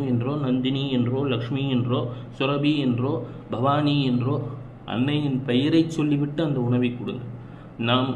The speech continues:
நினைப்பதை போல நாம் மட்டும் இந்த உலகத்திலே இல்லை. நாம் பேசிக்கொண்டிருக்கும் போது நம்மை சுற்றி இந்த நவ கிரகங்களும் நின்று கொண்டிருக்கிறார்கள். நாம் என்ன பேசிக்கிட்டு இருக்கோம், என்ன, என்ன செஞ்சுட்டு இருக்கோம், இந்த பிக் பாஸ் வீடு மாதிரி தான்,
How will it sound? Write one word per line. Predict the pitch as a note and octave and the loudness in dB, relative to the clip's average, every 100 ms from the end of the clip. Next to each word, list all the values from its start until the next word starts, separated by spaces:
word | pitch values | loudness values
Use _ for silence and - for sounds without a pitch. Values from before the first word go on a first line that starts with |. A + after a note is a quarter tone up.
| - | -2
நினைப்பதை | B2 C3 D3+ D#3+ D3 B2+ | 0 2 0 -2 -2 -2
போல | C#3 C#3 D3 - - - - - - - | -2 -2 -2 -4 -10 -16 -18 -18 -18 -6
நாம் | B2 C3 C#3 | 0 2 2
மட்டும் | C3+ D3+ D#3 | 0 0 0
இந்த | C3+ | 0
உலகத்திலே | B2+ C3 C#3 C3+ B2+ | 0 0 -2 -2 0
இல்லை. | B2 A#2 A#2+ - - - - | 2 2 0 -2 -10 -12 0
நாம் | A#2+ B2 | 2 4
பேசிக்கொண்டிருக்கும் | C#3+ C#3+ D#3 D3 C3 B2 A#2+ B2+ | 2 2 0 0 -2 -2 0 0
போது | B2 D#3 D#3 | 0 0 0
நம்மை | C3 B2+ B2 | 0 0 -2
சுற்றி | C3+ C#3 D#3+ | -4 -2 -2
இந்த | D3 C#3 A#2 | 0 0 2
நவ | A2+ A#2+ C#3 | 2 2 0
கிரகங்களும் | - - B2 D3 D3+ D#3 D#3+ - | 2 2 2 2 2 0 -2 -2
நின்று | C#3 C3+ D3+ | -2 0 0
கொண்டிருக்கிறார்கள். | C#3 B2+ A#2 A#2+ A#2+ A#2+ A2+ - - - - | 2 0 0 0 2 2 2 -2 -8 -10 -2
நாம் | A2+ B2 A#2 | 2 4 2
என்ன | A#2+ D#3+ D#3+ | 2 2 2
பேசிக்கிட்டு | C#3+ D3 D3+ - | 2 2 0 -2
இருக்கோம், | B2 A#2 B2+ B2 B2 - - | -4 -2 0 0 -4 -10 -4
என்ன, | A2 C3 F3+ | 0 4 4
என்ன | C#3+ C3 A#2+ | 2 2 0
செஞ்சுட்டு | A#2+ C3+ D3 D#3 D3+ | 2 2 2 0 0
இருக்கோம், | C3 D3 | -2 0
இந்த | D3 A#2+ | 0 0
பிக் | B2+ B2 | 0 0
பாஸ் | D3+ D#3 - | 2 2 0
வீடு | C3 C3+ C3+ | 0 0 2
மாதிரி | B2+ A2+ | 2 2
தான், | G#2+ A2+ | 0 -2